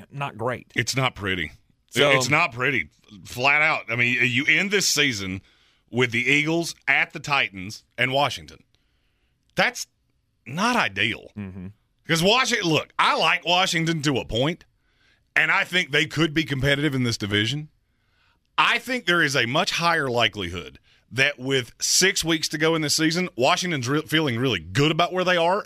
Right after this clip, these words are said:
Speaker 2: and the Cowboys are talking about the disaster that has been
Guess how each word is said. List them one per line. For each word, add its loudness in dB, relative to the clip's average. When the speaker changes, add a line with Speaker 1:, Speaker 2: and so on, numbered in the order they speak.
Speaker 2:
and 0
the -6
Cowboys 0
are -4
talking 0
about 0
the -2
disaster -2
that -4
has 0
been -2